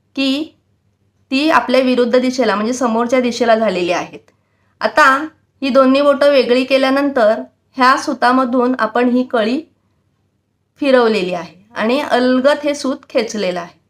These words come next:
आणि आपला गाठीचा गजरा अशाच पद्धतीने आपण विणत जाणार आहोत. अशाच पद्धतीने मी थोडासा गजरा बनवून घेणार आहे आणि नंतर मध्ये मध्ये आपण गुलाबाच्या पाकळ्या घालणार आहोत. तर मी थोडासा बनवून घेते.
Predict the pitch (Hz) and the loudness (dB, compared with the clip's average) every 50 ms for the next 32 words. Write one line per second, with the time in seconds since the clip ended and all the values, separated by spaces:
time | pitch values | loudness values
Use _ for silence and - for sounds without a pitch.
0 | _ _ _ _ _ _ _ - - 208 233 247 240 247 262 262 262 262 247 220 | _ _ _ _ _ _ _ -6 -4 -2 0 0 -2 -2 -2 -2 0 0 0 -2
1 | - - 254 254 254 254 254 247 247 262 269 247 233 233 - 240 240 - - 262 | -2 -4 -4 -2 -2 0 0 0 0 0 2 0 0 0 -2 -6 -6 -6 -8 -8
2 | 220 196 240 240 247 240 247 247 233 220 - 226 233 262 320 349 277 247 240 233 | -6 -6 -6 -4 -4 -4 -2 -2 -2 -4 -4 -4 -4 -4 -4 -4 -2 -2 0 2
3 | 226 220 214 202 208 - - - 330 - - - - _ _ _ _ - _ _ | 2 0 0 0 -4 -6 -4 -6 -8 -8 -10 -12 -16 _ _ _ _ -20 _ _
4 | _ _ _ _ _ _ _ _ _ _ _ - 220 - 302 302 302 - 311 277 | _ _ _ _ _ _ _ _ _ _ _ -8 -4 -2 -2 -2 -2 0 -2 0
5 | 247 269 262 285 285 285 285 294 285 302 262 240 240 247 262 269 262 254 240 240 | 0 0 -2 -2 -2 -2 -2 -2 -2 -2 0 0 0 0 -2 -2 -2 -2 0 0
6 | 240 247 233 247 226 214 208 220 226 233 226 226 208 202 190 185 175 175 175 190 | 0 2 2 0 0 -2 -2 -2 -2 -2 -2 -4 -4 -4 -4 -4 -6 -8 -10 -12
7 | 226 294 - _ _ _ _ _ _ _ _ _ _ _ _ _ _ _ _ _ | -14 -14 -14 _ _ _ _ _ _ _ _ _ _ _ _ _ _ _ _ _
8 | _ _ _ _ _ _ _ - 220 240 254 247 240 240 247 269 302 294 285 269 | _ _ _ _ _ _ _ -8 -4 -2 -2 -2 -2 0 0 2 2 2 2 0
9 | 220 240 269 277 285 269 254 302 277 269 277 277 - 220 220 - 262 254 269 285 | 2 2 2 2 2 2 2 2 2 0 0 -2 -2 -2 0 2 2 2 2 2
10 | 277 254 240 220 233 240 247 247 247 - 269 302 311 - 285 - - 226 220 208 | 0 0 2 4 4 4 2 0 -2 -2 -4 -2 0 0 0 0 2 2 2 2
11 | 208 208 202 175 160 165 156 156 156 - - _ _ _ _ - 220 233 240 247 | 2 0 -2 -2 -4 -4 -6 -6 -8 -12 -18 _ _ _ _ -6 -4 -4 -4 -4
12 | - 269 262 254 247 254 262 - 277 254 254 240 226 226 226 226 233 220 208 - | -2 2 2 4 4 2 0 0 0 0 0 0 0 0 -2 -2 -2 -4 -4 -6
13 | - - 190 226 | -8 -10 -10 -10